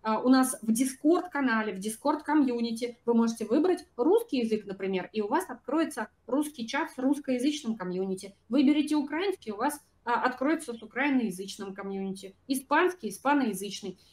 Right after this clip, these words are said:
И, а, в нашей команде есть, а, все эти языковые носители,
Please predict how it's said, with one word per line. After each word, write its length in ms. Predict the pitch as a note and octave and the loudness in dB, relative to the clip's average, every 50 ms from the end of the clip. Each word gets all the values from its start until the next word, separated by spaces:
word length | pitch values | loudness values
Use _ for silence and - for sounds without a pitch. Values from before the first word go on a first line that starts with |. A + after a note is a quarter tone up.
| _ | _
И, 280 | - B3+ B3 B3 A#3+ A#3 | -4 0 2 2 4 2
а, 440 | A3+ A3+ - - A#3 A3 G#3+ G#3+ G#3+ | 2 0 -2 0 2 2 4 2 2
в 80 | G#3+ A3 | 2 4
нашей 280 | C4 C4 C4 - B3+ | 4 4 4 2 -2
команде 440 | - A#3+ A3+ A3+ C4+ D#4+ F4 D4 B3 | -4 -2 0 2 4 4 4 4 4
есть, 400 | G#3+ G#3 A#3 B3+ B3+ - - - - | 0 0 0 0 0 -2 -6 -10 -4
а, 240 | - A3 G#3+ G#3 G3+ - - | -2 -2 0 -2 -4 -6 -10
все 240 | - - C4+ C4 B3+ | -6 0 4 4 4
эти 360 | A#3 - - A#3+ A3+ A3+ G3+ | 4 2 0 -2 -4 -4 -8
языковые 560 | G3 G3 F#3+ F#3+ F#3 - G#3+ G#3 G#3+ G#3+ G#3 | -12 -12 -12 -12 -10 -8 -6 -4 -2 -2 -2
носители, 680 | - D4 C#4+ - D#4+ F#4 - - E4 B3+ B3+ C#4+ C#4 | -4 -6 -4 -2 -2 -2 -2 -2 0 0 0 0 -2